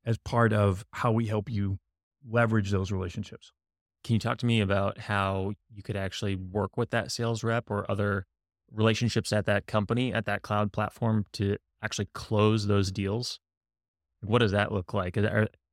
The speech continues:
Speaker 2: you know, is that just an introduction, or will they actually come in alongside you and
Speaker 1: It
Speaker 2: have those conversations?
Speaker 1: Yeah, it, it, it,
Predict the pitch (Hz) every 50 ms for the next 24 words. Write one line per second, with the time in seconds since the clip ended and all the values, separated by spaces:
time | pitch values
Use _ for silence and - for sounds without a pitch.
0 | _ _ - 113 107 104 - 120 104 117 120 - 123 117 131 127 120 - 139 131
1 | 131 127 - 131 120 127 131 - - 147 147 123 107 101 95 104 104 107 110 107
2 | 107 - - 113 98 - - - 113 110 107 104 101 98 98 98 95 - - 104
3 | 98 101 104 107 110 110 113 110 95 90 92 90 90 92 - _ _ _ _ _
4 | _ _ - 175 113 110 113 117 110 - - 117 110 104 98 - - 123 127 127
5 | - - 147 143 139 143 147 131 117 117 147 156 156 - - 151 151 - _ _
6 | _ _ _ _ _ _ _ - 175 202